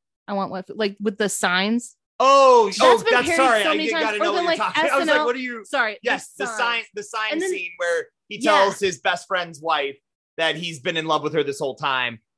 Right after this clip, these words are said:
Speaker 2: And it's just like, anyway.
Speaker 1: I thought it was supposed to be romantic, and I was like, "This adultering motherfucker, what is
Speaker 2: Right.
Speaker 1: wrong with you?"
Speaker 2: Well, right, 'cause you, you, before you see that, you've seen that scene already before you watch the movie, 'cause you've seen it in pop culture. You're like, "Oh, we're at the big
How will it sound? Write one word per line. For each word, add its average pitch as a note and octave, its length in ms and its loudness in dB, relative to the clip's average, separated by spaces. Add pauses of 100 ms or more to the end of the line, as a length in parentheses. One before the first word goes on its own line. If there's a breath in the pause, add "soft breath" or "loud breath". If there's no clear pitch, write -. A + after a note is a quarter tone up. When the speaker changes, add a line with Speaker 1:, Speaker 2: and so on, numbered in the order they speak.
(180)
Speaker 2:
And E3 160 0
it's E3 100 -8
just E3 180 -8
like, D#3 320 0 (640)
anyway. G#3 400 2
Speaker 1:
I F3+ 160 4
thought C5 220 4
it A#4 60 6
was G#4 120 2
supposed G4 260 -4
to F#4 60 -8
be F4 140 -2
romantic, C#4 580 -2
and C4 80 -6
I B3 60 -4
was B3+ 140 -6
like, C4+ 220 -8
"This G4 160 -8
adultering D4 680 -4 (100)
motherfucker, C4 600 -4
what C4+ 160 2
is - 120 -2
Speaker 2:
Right. A3 100 -12 (140)
Speaker 1:
wrong F4+ 300 0
with D4+ 200 0
you?" A#3+ 220 -2
Speaker 2:
Well, A#3+ 100 4
right, B3+ 300 0
'cause A3 140 -12
you, A3+ 200 -2
you, G3+ 260 -14 (160)
before C4+ 340 -6
you C4 120 -6
see B3 320 -8
that, G#3 220 0
you've A3 140 -8
seen D4 240 -8
that C#4+ 180 -2
scene G#3+ 220 -10
already E3 360 -2
before E3 320 -8
you D#3+ 160 -8
watch C#3+ 300 -6
the C#3 80 -14
movie, B2+ 380 -10
'cause A#2+ 140 -20
you've C3 120 -16
seen D3+ 220 -8
it C#3 100 -6
in C3+ 100 -10
pop C3+ 220 -10
culture. D#3 120 -4
You're D3 100 -2
like, - 100 -14
"Oh, C4+ 400 4 (140)
we're G#3+ 140 2
at G#3 200 -2
the A3 80 0
big G3+ 600 4